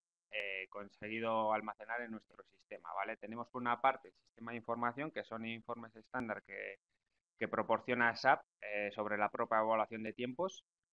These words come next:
¿vale? Y luego por nosotros también hemos des-, desarrollado unos informes a medida,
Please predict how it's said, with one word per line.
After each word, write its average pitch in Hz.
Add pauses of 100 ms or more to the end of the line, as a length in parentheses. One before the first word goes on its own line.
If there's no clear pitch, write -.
(120)
¿vale? 123
Y 117
luego 123
por 135
nosotros 131
también 131
hemos 123
des-, 113
desarrollado 120
unos 113
informes 123
a 120
medida, 127